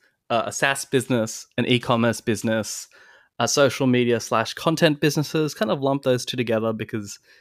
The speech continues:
you know, they're almost one and the same these days. And then a wild card.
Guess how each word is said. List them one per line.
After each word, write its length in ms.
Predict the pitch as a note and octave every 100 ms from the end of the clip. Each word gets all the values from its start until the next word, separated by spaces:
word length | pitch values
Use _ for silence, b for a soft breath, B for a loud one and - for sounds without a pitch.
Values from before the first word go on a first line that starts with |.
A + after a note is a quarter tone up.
| b
you 80 | B2+
know, 100 | A#2
they're 140 | A2+ -
almost 380 | A#2 A2 -
one 120 | A2+ G#2+
and 140 | G#2
the 60 | G#2
same 400 | A2 G#2 G#2 G#2
these 260 | G2+ G2
days. 520 | G2+ G2 G2 G2 - - b b b -
And 160 | B2+ B2
then 220 | A2+ A2
a 120 | A2+ A2+
wild 460 | A2 G#2+ G#2+ B2
card. 380 | - G#2+ C3